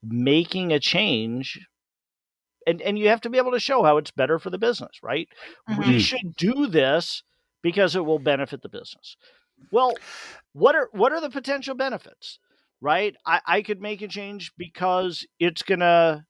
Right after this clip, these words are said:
Speaker 1: reduce our costs. I could make a change because it's gonna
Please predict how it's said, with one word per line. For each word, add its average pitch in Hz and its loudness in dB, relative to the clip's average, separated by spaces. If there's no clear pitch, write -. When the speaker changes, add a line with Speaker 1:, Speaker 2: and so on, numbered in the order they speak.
Speaker 1:
reduce 151 -2
our 151 -2
costs. - -14
I 160 2
could 165 -6
make 185 -2
a 202 -4
change 190 -4
because 165 -6
it's 156 -12
gonna 160 -4